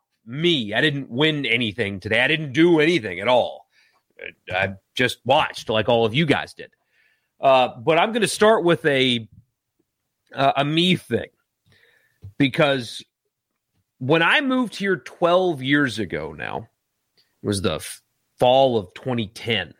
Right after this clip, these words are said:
is, uh, when I moved into my dorm. Fall of twenty ten, a long time ago. Um, wh-, whether it was my natural cynicism, which,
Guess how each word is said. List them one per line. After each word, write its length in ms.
is, 300
uh, 180
when 180
I 60
moved 320
into 260
my 140
dorm. 400
Fall 180
of 100
twenty 280
ten, 280
a 40
long 160
time 220
ago. 200
Um, 420
wh-, 260
whether 320
it 120
was 180
my 560
natural 640
cynicism, 800
which, 520